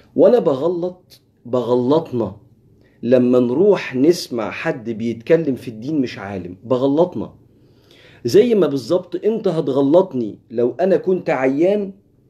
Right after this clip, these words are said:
وسبت الدنيا كلها ورحت سألت واحد صاحبي على حاجة بتوجعني في مخي، فعش حاجة في المخ، حاجة في القلب، دي أجهزة رئيسية، لا نروح لدكتور ماهر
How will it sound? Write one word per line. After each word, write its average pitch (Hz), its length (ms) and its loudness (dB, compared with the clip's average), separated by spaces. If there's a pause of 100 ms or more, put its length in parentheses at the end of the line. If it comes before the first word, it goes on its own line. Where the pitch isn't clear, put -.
(300)
وسبت 135 520 0
الدنيا 175 420 6
كلها 165 320 2
ورحت 180 200 0
سألت 175 200 2
واحد 165 200 -4
صاحبي 135 360 -2 (680)
على 127 180 2
حاجة 202 220 2
بتوجعني 170 460 2
في 139 140 -4
مخي، 143 420 -2 (200)
فعش - 640 -12 (480)
حاجة 226 240 2
في 151 120 0
المخ، 180 360 4
حاجة 151 280 -6
في - 100 -10
القلب، 143 420 -2 (380)
دي 196 220 4
أجهزة 196 360 4
رئيسية، 143 720 -2
لا - 60 -4
نروح 233 220 -4
لدكتور 180 520 0
ماهر 165 600 0